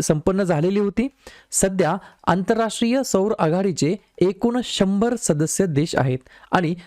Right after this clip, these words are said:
दक्षिण अमेरिकन देश पॅराग्वे जून दोन हजार चोवीस मध्ये आंतरराष्ट्रीय सौर युतीमध्ये सामील होणारा शंभरावा सदस्य देश होता.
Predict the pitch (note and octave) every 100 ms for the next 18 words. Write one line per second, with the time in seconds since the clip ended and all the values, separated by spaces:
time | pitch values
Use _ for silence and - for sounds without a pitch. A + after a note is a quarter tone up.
0 | _ C#3 C#3+ F#3+ - B3+ F#3 F3+ F3+ F3
1 | E3+ D3+ G#3+ F3 - - _ F#3+ F3 F#3
2 | F#3 F3+ G#3+ C3 - - C3+ G3 A#3+ G3
3 | F3 F3 F3 E3 D#3+ A3 D#3 C3 E3 E3+
4 | - - E3+ F3+ G3+ F#3 G#3+ A3+ G#3+ G3+
5 | G3+ A3+ F3 C3+ D#3+ D#3 F3 - D3 F#3+
6 | G3 C#3+ C3+ C#3 E3 - - - F#3+ F#3+
7 | G3 G3 G3 A#3 - C3+ D3 - D3+ C#3
8 | F#3 D#3 B2+ C3+